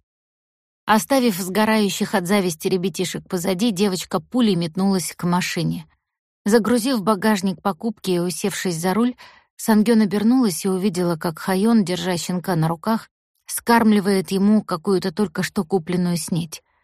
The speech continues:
«Не давай ему слишком много, нам сказали понемножку, помнишь?» — сказала Санген. Хайон, похоже, была слишком поглощена щенком, чтобы услышать ее слова.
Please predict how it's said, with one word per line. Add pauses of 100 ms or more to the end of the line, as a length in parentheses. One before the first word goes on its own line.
(360)
«Не
давай
ему
слишком
много, (140)
нам
сказали
понемножку,
помнишь?» —
сказала
Санген. (600)
Хайон,
похоже,
была
слишком
поглощена
щенком, (240)
чтобы
услышать
ее
слова.